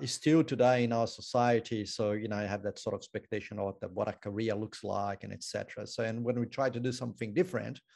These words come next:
it looks like you, you know, you're not fit that place and et cetera. So, uh, the, and, and, and I love what you talk about.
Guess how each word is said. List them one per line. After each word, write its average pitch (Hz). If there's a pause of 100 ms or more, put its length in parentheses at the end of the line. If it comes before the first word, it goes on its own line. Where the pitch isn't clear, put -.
(880)
it 120
looks 120
like 113
you, 110 (220)
you 113
know, 117
you're 117
not 110
fit 151 (200)
that 143
place 156
and 120
et -
cetera. 135 (680)
So, 120
uh, 120
the, 127
and, 131
and, 131
and 127
I 135
love 156
what 135
you 135
talk 135
about. 120